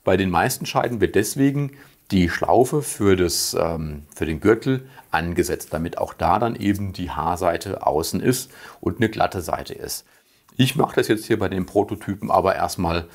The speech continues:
so, dass ich mir hier die Naht spare und, ähm, nehme das in Kauf, dass ich jetzt hier dann nachher die Fleischseite außen habe. Gucken, wie sich das entwickelt.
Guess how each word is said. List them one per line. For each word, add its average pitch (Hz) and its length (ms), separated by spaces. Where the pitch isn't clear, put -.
so, 98 220
dass 85 180
ich 85 140
mir 90 100
hier 85 180
die 80 100
Naht 78 320
spare 135 540
und, 104 480
ähm, 95 440
nehme 104 280
das 104 100
in 98 180
Kauf, 95 440
dass 92 180
ich 92 60
jetzt 87 160
hier 95 200
dann 95 160
nachher 85 320
die 92 100
Fleischseite 76 840
außen 64 440
habe. 69 200
Gucken, 139 380
wie 120 100
sich 110 160
das 101 140
entwickelt. 139 800